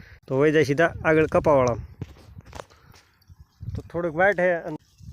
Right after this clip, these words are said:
બે ત્રણ જીરાવાળા કંઈક જો આમ ગાયું પાય એમની નાખે નાખે. તો કંઈક ઈ બે ત્રણ જીરાવાળાની વાટ છે.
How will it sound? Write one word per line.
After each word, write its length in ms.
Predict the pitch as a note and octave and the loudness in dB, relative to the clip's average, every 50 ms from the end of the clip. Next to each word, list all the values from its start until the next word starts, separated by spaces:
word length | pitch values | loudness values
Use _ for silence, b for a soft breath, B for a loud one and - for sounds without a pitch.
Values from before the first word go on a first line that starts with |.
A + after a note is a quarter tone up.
| - - | -18 -14
બે 160 | E3+ D#3+ D#3 F3 | -8 -8 -6 -4
ત્રણ 180 | - F3 E3 | -4 -4 -4
જીરાવાળા 420 | C#3+ E3 F3 F3 F3 F3 E3+ E3+ D#3+ | -2 0 0 2 2 4 4 2 2
કંઈક 180 | D#3+ D#3 D#3+ D#3+ | 0 -2 -2 0
જો 80 | F3+ E3+ D#3+ | 0 2 2
આમ 160 | E3 - D3 | 0 0 0
ગાયું 240 | C#3 D3+ D#3 D#3 C#3+ | 2 2 2 2 2
પાય 180 | - F3 F3+ E3+ | 2 2 4 4
એમની 340 | D3+ D3+ D3 C#3+ D3+ F3 - - - | 2 2 0 0 -2 -4 -6 -8 -4
નાખે 260 | D#3+ D#3+ D3+ C3+ - C#3+ | 0 0 0 2 2 2
નાખે. 260 | C#3+ C3+ - E3 E3+ - - - - - - - - - - - - - - - - - - - - - | 2 2 0 -2 -4 -6 -10 -14 -18 -18 -18 -16 -16 -16 -16 -16 -18 -20 -20 -20 -20 -20 -20 -20 -14 -10
તો 100 | D#3+ D#3 | -10 -6
કંઈક 200 | - - D#3+ D3 | -4 -4 -4 -4
ઈ 100 | D#3+ E3 | -6 -6
બે 160 | E3 E3+ F3+ | -4 -2 -2
ત્રણ 180 | F3 F3+ E3 D3 | -2 -2 -2 -2
જીરાવાળાની 560 | D3+ E3+ F3 F3 F3 F3 F3 F3 F3 E3+ D#3+ | -2 0 0 0 0 0 -2 -2 -4 -4 -4
વાટ 220 | D3 D3+ D3+ D3 | -4 -4 -4 -4
છે. 120 | - D#3 | -6 -8